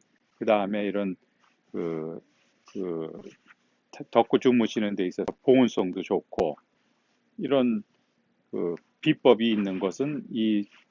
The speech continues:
솜에 있다고 하-, 하죠. 그래서 이 솜은 실질적으로 또 열 처리를 갖다가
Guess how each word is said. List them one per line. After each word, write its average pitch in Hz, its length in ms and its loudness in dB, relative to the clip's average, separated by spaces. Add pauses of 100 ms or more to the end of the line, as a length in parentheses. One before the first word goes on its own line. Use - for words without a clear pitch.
(160)
솜에 135 460 4
있다고 95 420 -2
하-, - 220 -14
하죠. 110 580 -2
그래서 95 360 0 (440)
이 123 160 0
솜은 131 500 2 (460)
실질적으로 135 760 2
또 127 200 2
열 131 240 8
처리를 120 500 2
갖다가 104 540 2